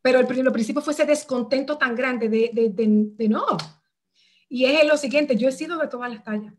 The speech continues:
de cero a dieciséis,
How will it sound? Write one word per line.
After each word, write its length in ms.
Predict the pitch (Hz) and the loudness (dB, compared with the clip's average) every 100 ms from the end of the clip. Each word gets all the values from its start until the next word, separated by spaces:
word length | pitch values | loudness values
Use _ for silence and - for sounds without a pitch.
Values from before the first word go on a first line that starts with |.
| _ _ _ | _ _ _
de 300 | - 202 240 | -8 0 0
cero 400 | - 277 320 440 523 - _ _ _ _ | 2 2 4 4 2 -2 _ _ _ _
a 180 | 240 233 | -2 0
dieciséis, 1040 | 202 233 233 233 220 254 302 508 - - | 0 -2 -2 -2 -2 2 2 2 -4 -14